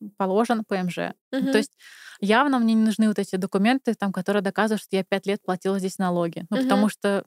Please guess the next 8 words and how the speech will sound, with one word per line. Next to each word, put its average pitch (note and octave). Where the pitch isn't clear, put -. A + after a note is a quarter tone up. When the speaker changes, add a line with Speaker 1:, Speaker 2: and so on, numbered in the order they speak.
Speaker 1:
ну, G3+
это G3
не, G#3
явно G#3+
не A#3
для A3
моего G3+
параграфа. F3